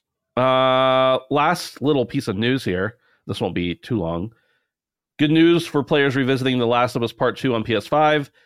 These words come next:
Naughty Dog has shared, this is, I was gonna bring this up earlier when, uh, Dave mentioned, um, Jim Ryan being dead to him, but Naughty Dog has shared details on how the remastered upgrade will work for existing players, much less complicated than how the Ghost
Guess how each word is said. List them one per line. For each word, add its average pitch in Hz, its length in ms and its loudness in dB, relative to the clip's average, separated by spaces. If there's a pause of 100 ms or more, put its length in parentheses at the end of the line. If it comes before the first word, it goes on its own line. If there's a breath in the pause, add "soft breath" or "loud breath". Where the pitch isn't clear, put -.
(300 soft breath)
Naughty 135 220 2
Dog 131 300 2
has 123 180 0
shared, 110 480 -4
this 104 140 -12
is, 90 160 -12 (220)
I 101 80 0
was 98 120 -4
gonna 113 140 -2
bring 104 120 -4
this 92 140 -6
up 104 120 -2
earlier 98 340 -2
when, 90 260 -4
uh, 85 120 -2
Dave 90 280 -6
mentioned, 87 500 -10 (300)
um, 80 380 -12 (320)
Jim 98 200 -8
Ryan 87 260 -4
being 85 220 -10
dead 87 200 -6
to 78 80 -14
him, 80 260 -8
but 76 200 -8 (440 loud breath)
Naughty 160 200 2
Dog 156 180 0
has 131 160 0
shared 147 300 0
details 131 380 0
on 104 80 -4
how 110 140 -2
the 110 80 0
remastered 110 420 -2
upgrade 110 320 -4
will 98 140 -2
work 156 240 0
for 123 120 -2
existing 104 480 -6
players, 98 520 -4 (380 soft breath)
much 123 260 -2
less 113 160 -2
complicated 95 500 -6
than 90 140 -6
how 87 140 -4
the 80 80 -12
Ghost 87 260 -12